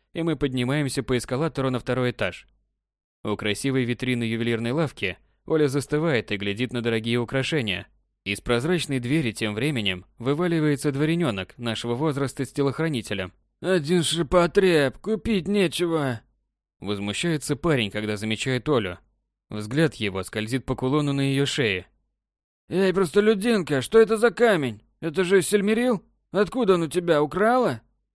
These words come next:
«Чего?» опешивает Калли. «Кулон у меня от бабушки вообще-то».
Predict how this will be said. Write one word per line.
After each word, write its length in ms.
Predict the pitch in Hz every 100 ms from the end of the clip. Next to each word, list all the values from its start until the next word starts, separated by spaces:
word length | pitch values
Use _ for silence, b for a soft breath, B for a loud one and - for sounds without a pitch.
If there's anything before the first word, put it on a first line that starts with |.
| _ _ _ _
«Чего?» 380 | - 226 262 285 _ _ _ _ _
опешивает 580 | - 107 110 - 113 120
Калли. 400 | - 151 107 92 - _ b b b
«Кулон 340 | - 214 233
у 60 | 202
меня 280 | 196 202 208
от 100 | 190
бабушки 400 | 240 196 - 165
вообще-то». 520 | 175 - 175 -